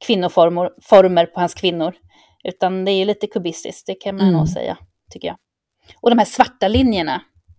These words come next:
Speaker 1: som, eh, liksom gör kanterna på det hela. Och sen så är det en, kanske en, en röd eller vit, eh, liksom platta då, som, eh, utgör själva kroppen.
Speaker 2: Mm, det är väldigt Miro.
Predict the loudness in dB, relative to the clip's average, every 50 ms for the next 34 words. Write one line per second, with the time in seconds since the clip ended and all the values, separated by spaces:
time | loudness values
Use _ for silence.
0 | _ _ _ -20 -20 -20 _ _ _ _ _ _ _ _ _ _ _ -16 -14 -6
1 | -2 -2 0 0 -2 -4 -4 -4 -2 -2 -4 -4 -8 -8 -8 -8 -4 0 2 2
2 | 2 2 0 -2 -4 -6 -6 -6 -8 -8 -6 -4 -2 -2 -2 -4 -8 _ _ _
3 | _ -8 -8 -6 -4 -6 -6 -6 -8 -10 -12 _ -12 -10 -8 -6 -6 -6 -4 -4
4 | -2 -2 0 -2 -2 -4 -6 -8 -12 -16 _ _ _ _ _ _ _ -16 -14 -14
5 | -12 -8 -8 -8 -8 -8 -10 -14 -16 -20 _ _ _ _ _ _ -20 -20 -20 _
6 | _ _ _ _ _ _ _ _ _ _ -8 -6 -4 0 2 4 6 6 6 4
7 | 2 0 -2 -2 -2 -2 -2 -4 -4 -6 _ _ _ -8 -6 -4 -4 -6 -8 -10
8 | -14 -14 -14 -12 -14 -16 -6 -4 -4 -4 -4 _ _ -4 -2 0 0 -2 -4 -6
9 | _ _ _ _ _ _ _ _ _ _ -14 -10 -8 -8 -8 -8 -10 -10 -12 -12
10 | -12 -12 -14 -16 -18 -20 _ _ _ _ _ _ _ _ _ _ _ _ -14 -14
11 | -14 -12 -10 -10 -10 -8 -8 -8 -8 -8 -10 -10 -12 -12 _ -12 -14 -14 _ _
12 | _ _ _ _ _ -4 -2 -2 0 -2 -2 -2 -2 -2 0 0 0 -2 -2 -4
13 | -6 -6 -4 -4 -2 -2 -2 -4 -4 -6 -8